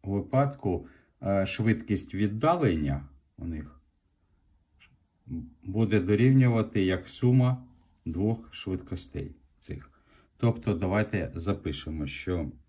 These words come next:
швидкість віддалення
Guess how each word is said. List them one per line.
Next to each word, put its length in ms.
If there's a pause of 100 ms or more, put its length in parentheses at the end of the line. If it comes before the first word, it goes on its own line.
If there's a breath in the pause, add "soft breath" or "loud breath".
швидкість 880 (840)
віддалення 920